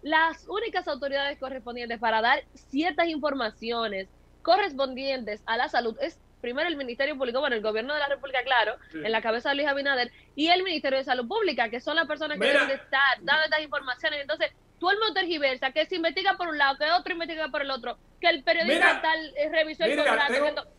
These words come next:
Speaker 1: no vamos a
Speaker 2: Mira.
Speaker 1: ser tan negativos, de por
Speaker 2: Mira
Speaker 1: Dios.
Speaker 2: otro lío,
Speaker 1: Estamos
Speaker 2: mira
Speaker 1: en San
Speaker 2: otro,
Speaker 1: Valentín.
Speaker 2: mira otro lío que se, que explotó hoy con relación a las vacunas. Y es que un empresario ayer anunció, un empresario privado, anunció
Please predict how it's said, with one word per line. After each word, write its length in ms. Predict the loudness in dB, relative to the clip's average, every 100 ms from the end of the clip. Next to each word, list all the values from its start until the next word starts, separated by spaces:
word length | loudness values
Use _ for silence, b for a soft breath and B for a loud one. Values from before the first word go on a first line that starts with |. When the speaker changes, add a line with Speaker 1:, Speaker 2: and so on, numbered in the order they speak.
| _
Speaker 1:
no 120 | -6 -4
vamos 180 | -2
a 40 | 0
Speaker 2:
Mira. 100 | 4
Speaker 1:
ser 80 | 4
tan 120 | 2
negativos, 600 | -2 -2 -4 -6 -8 -4
de 80 | -4
por 220 | -4 -4
Speaker 2:
Mira 220 | 0 4 6
Speaker 1:
Dios. 100 | 6
Speaker 2:
otro 200 | 6 4 6
lío, 200 | 6 6
Speaker 1:
Estamos 220 | 4 4
Speaker 2:
mira 60 | 4 4
Speaker 1:
en 60 |
San 40 | 6
Speaker 2:
otro, 100 | 4
Speaker 1:
Valentín. 640 | 2 -4 -6 -6 -8 -12 -18 _ -6
Speaker 2:
mira 320 | -2 4 4
otro 240 | 6 2
lío 220 | 2 2
que 60 | 0
se, 260 | -4 -8 -6
que 120 | -4
explotó 440 | -6 -6 -8 -4 -2
hoy 440 | 2 4 4 0
con 160 | -4 -4
relación 380 | -6 -6 -4 -2
a 40 |
las 80 | -2
vacunas. 640 | -4 -8 -10 -12 -20 -20 _ _ _
Y 140 | 0
es 80 | 2
que 60 | 2
un 120 | 0
empresario 680 | 0 0 0 4 4 4 2
ayer 340 | 0 4 4
anunció, 540 | 6 2 0 -6 -2 0
un 80 | 0
empresario 460 | -4 -2 -2 -2
privado, 680 | -4 -4 2 2 0 -6 -10 -18 _ _ _ _
anunció 1120 | 0 2 2 -2 -4 -4 2 2 2 -2 -8